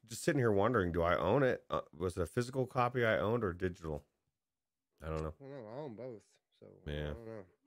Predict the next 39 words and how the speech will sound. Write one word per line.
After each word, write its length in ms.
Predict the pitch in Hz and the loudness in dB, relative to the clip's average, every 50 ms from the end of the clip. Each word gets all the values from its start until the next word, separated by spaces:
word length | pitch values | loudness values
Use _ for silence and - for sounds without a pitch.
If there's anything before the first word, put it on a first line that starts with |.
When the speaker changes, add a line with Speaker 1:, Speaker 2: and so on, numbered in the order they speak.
| _ _ _ _ _ _ - - - - - _ _ - | _ _ _ _ _ _ -20 -20 -20 -20 -20 _ _ -4
Speaker 2:
Um, 580 | 127 131 131 127 127 123 123 120 113 87 - - _ _ _ _ _ _ _ _ _ - | -2 0 2 2 2 0 -2 -4 -8 -10 -14 -20 _ _ _ _ _ _ _ _ _ 0
you 80 | 147 143 | 2 4
know, 120 | 135 127 | 6 6
watching 320 | 131 160 170 - - 170 151 | 6 6 4 4 4 4 6
G 140 | 165 170 | 6 4
T, 260 | 160 - - 180 180 170 | 4 6 6 8 8 8
it 80 | 151 | 6
was 160 | 139 147 127 | 4 2 2
pretty 260 | - - 226 247 247 - | 4 4 4 4 4 2
cool 420 | - - 202 214 196 160 135 123 | 4 6 6 8 8 6 4 2
watching 380 | 117 143 151 156 147 156 147 131 | 2 2 2 2 4 2 0 2
G 140 | 143 160 | 2 0
T 220 | 147 - 160 165 147 | 0 0 0 0 0
play 260 | - 160 151 147 151 | 2 2 4 4 4
it 80 | 143 139 | 4 2
on 100 | 127 127 | 2 0
his 140 | 120 113 | -2 -4
PlayStation 680 | - - 147 139 139 - - 139 139 135 - 131 113 - | -2 0 2 2 2 2 0 0 0 0 -2 -4 -6 -2
five 240 | 139 139 143 135 | -2 0 0 0
because 260 | 117 120 - 135 120 110 | -2 -4 -2 -4 -2 -2
he 100 | 127 120 | -4 -6
said 360 | - - 170 202 220 185 - | -2 0 2 2 2 2 0
something 500 | - 156 135 123 - - 127 120 123 113 _ _ - - - _ - | 0 0 0 0 -2 -4 -4 -4 -6 -8 _ _ -20 -20 -16 _ 0
that 160 | 143 147 139 | 0 0 2
not 220 | 160 175 196 214 214 | 4 4 4 6 6
a 40 | |
lot 240 | 190 180 185 180 165 | 6 6 6 4 4
of 100 | 156 - | 2 2
people 440 | - 160 160 160 - 151 139 131 123 | 2 2 2 2 0 0 -2 -2 -2
are 180 | 117 123 120 117 | -2 -4 -4 -4
willing 420 | 113 139 151 147 143 131 123 117 | -2 0 0 0 0 -2 -4 -6
to 60 | 110 107 | -8 -10
say. 500 | - - 131 117 113 107 101 101 98 _ _ _ _ _ _ _ _ _ - 127 | -8 -6 -6 -4 -4 -6 -8 -12 -16 _ _ _ _ _ _ _ _ _ -10 -8
And 500 | 131 127 127 127 127 123 123 123 107 101 - _ | -4 -4 -2 -2 -4 -4 -6 -8 -10 -14 -16 _
he 140 | - 139 135 | -12 -12 -10
said 320 | 120 - - 185 214 208 170 | -6 -2 0 0 0 2 2
that 200 | 160 156 156 165 | 2 2 2 0
it 100 | 151 135 | -2 -4
looks 520 | 127 127 143 139 143 156 - - - | -4 -2 -2 -2 -2 -4 -6 -12 -20